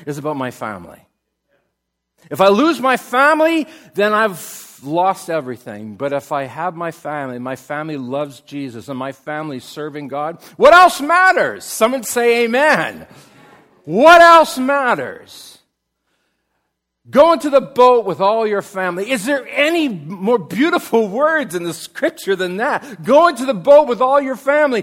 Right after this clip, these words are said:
No, you're not the only one that's going to be rescued here. It's you and your family. Wow. For among all the people of the earth, I can see that you alone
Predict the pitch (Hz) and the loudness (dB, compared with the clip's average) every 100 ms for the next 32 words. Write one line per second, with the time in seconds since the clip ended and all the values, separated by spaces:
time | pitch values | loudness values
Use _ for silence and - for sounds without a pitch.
0 | 349 220 226 320 311 240 277 285 285 277 | -6 -4 4 6 6 2 2 2 2 0
1 | 269 269 269 262 247 277 214 - - 233 | 0 2 0 0 0 0 -2 -8 -4 -4
2 | 220 220 214 240 240 - 165 139 143 156 | -4 -8 -6 -6 -6 -10 -8 -8 -8 -10
3 | - - 160 - 143 196 202 - 170 196 | -12 -10 -10 -8 -12 -10 -12 -12 -10 -8
4 | 160 185 - 196 202 202 139 85 82 _ | -6 -6 -6 -8 -6 -6 -8 -10 -18 _
5 | _ _ _ _ _ _ _ _ _ 208 | _ _ _ _ _ _ _ _ _ 0
6 | 233 165 98 - _ _ _ _ _ _ | 2 0 -2 -8 _ _ _ _ _ _
7 | _ 151 147 170 185 226 240 220 - 240 | _ -6 -2 -2 2 2 2 -2 -6 -6
8 | 254 247 226 151 143 156 151 180 156 - | -4 -4 -2 -2 -2 -4 -6 -8 -12 -12
9 | 180 143 123 120 143 151 151 127 107 101 | -8 -8 -8 -8 -8 -8 -6 -6 -6 -12